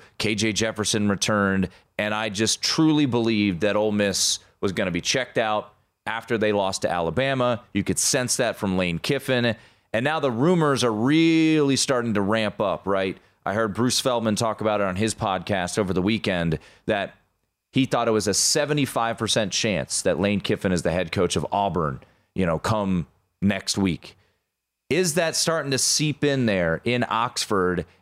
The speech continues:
And what are your expectations? This is a home game, you know, for Ole Miss. They were a road dog at Arkansas, uh, and got absolutely pummeled.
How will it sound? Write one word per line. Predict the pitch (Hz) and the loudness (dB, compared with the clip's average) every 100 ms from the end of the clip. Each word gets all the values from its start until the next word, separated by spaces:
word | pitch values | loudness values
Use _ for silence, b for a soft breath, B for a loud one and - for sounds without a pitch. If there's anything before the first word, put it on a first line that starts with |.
| _ | _
And | 101 101 | -2 2
what | 110 160 | 2 2
are | 160 | 2
your | 135 127 | 2 0
expectations? | 123 - 123 104 - 131 - 90 80 | -2 -4 -2 -2 0 -2 0 -2 0
This | 98 | 0
is | 117 135 | 0 0
a | 160 | 0
home | 185 220 | 2 2
game, | 151 110 123 - _ | 2 0 -2 -8 _
you | - | -4
know, | 107 98 | -2 0
for | 135 135 | 0 0
Ole | 117 123 | 2 2
Miss. | 113 101 - | 2 0 0
They | 110 | 0
were | 101 | 0
a | |
road | 98 131 147 | 2 0 0
dog | 139 135 131 | 0 0 0
at | |
Arkansas, | 120 127 131 120 131 117 113 110 b b b | 0 0 -2 -2 0 0 0 -2 b b b
uh, | 90 92 92 - | -2 0 0 0
and | 98 95 92 | 0 0 0
got | 107 95 - | 0 -4 -4
absolutely | 117 127 - 117 101 90 - _ | -8 -6 -2 0 0 -2 -8 _
pummeled. | - 127 143 82 78 | -4 -2 0 -2 -2